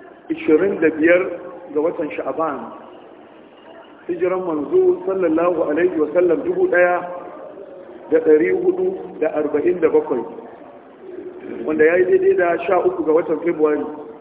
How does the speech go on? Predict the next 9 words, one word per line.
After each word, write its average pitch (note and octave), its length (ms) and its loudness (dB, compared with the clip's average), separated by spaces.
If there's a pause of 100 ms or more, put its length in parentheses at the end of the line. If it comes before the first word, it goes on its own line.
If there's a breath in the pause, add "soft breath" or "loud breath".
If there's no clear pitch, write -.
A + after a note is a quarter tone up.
(680)
shekara D#3 400 0
ta E3+ 80 -2
dubu F#3 280 -4
biyu F#3 220 -4 (180)
da D#3 80 4
ishirin D3+ 400 0
da D#3+ 100 0
shida F3 440 2
miladiya. C#3+ 560 -2